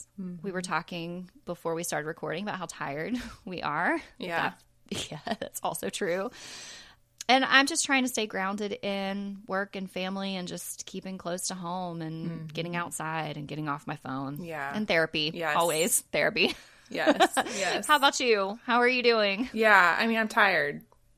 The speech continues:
Speaker 1: That feels like a boring
Speaker 2: Yeah.
Speaker 1: thing to say, but it's true. And we are at the beginning of, of a new year, which for me is always hard after the holidays.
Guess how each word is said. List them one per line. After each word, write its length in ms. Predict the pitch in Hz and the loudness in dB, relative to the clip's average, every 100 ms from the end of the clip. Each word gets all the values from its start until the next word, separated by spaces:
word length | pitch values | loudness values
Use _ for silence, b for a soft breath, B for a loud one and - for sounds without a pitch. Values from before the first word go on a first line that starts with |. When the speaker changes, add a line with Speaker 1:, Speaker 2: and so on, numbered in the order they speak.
| _ | _
Speaker 1:
That 380 | 208 175 165 - | 0 2 2 0
feels 240 | 208 190 190 | -4 0 0
like 180 | 175 | 0
a 60 | 175 | 0
boring 320 | - - - | 4 6 6
Speaker 2:
Yeah. 60 | 185 | 2
Speaker 1:
thing 140 | 165 | -2
to 80 | 156 | -2
say, 180 | - 151 | 0 0
but 160 | 147 147 | 0 -2
it's 200 | - - | -4 -4
true. 380 | 170 151 143 143 | -2 0 0 -2
And 420 | - 165 143 143 - | 0 0 -2 -8 -8
we 140 | 175 170 | 0 4
are 160 | 170 | 4
at 80 | 160 | 4
the 80 | 175 | -2
beginning 320 | 165 170 165 | -2 -2 0
of, 340 | 143 151 156 b b b b - | 0 -2 -6 b b b b 0
of 160 | 208 208 | 2 4
a 60 | |
new 100 | 214 | 4
year, 300 | 208 196 190 | 4 6 6
which 180 | 175 170 | 6 2
for 100 | - | -2
me 100 | 180 | -2
is 100 | 170 | 0
always 300 | 160 185 233 | 0 2 2
hard 480 | - 175 160 165 175 | 2 2 4 4 2
after 600 | - 170 - 165 156 151 | 0 -2 -2 -2 0 -2
the 80 | 165 | -4
holidays. 760 | 165 165 165 165 160 165 165 | 0 0 0 0 -2 -2 -4